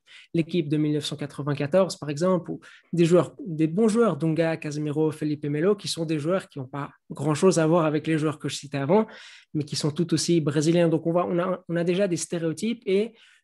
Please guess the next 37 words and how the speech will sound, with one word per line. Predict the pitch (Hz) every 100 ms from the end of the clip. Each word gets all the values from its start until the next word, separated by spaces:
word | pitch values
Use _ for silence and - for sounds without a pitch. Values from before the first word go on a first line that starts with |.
| -
une | 175
grande | 160 170 180
méconnaissance. | 170 165 165 156 156 139 -
Un | 190
exemple, | 185 160 135 -
par | 147 143
exemple, | 143 135 -
quand | 190 196
Sampaoli | 190 190 185 185 185 190
arrive | 156 175 175 143 -
en |
Europe, | 151 151 208 233 - - - - _ -
euh, | 147
l'une | 180 190
des |
choses | 185 185 170
qu'on | 170
entend, | 156 147 220
c'est : « | 208 185
Oui, | 175 220
c'est | 220 143
très | - 165
bien | 226
tout | 254
ça, | 190 233 254
mais | 180 165 -
il | 165
a | 156 151
resté | - 156 156
très, | 151 240
très | 233 -
peu | 214
de | 202
temps | 208 180
à | 160
Atlético | 165 160 160 165
Mineiro, | 165 185 196 262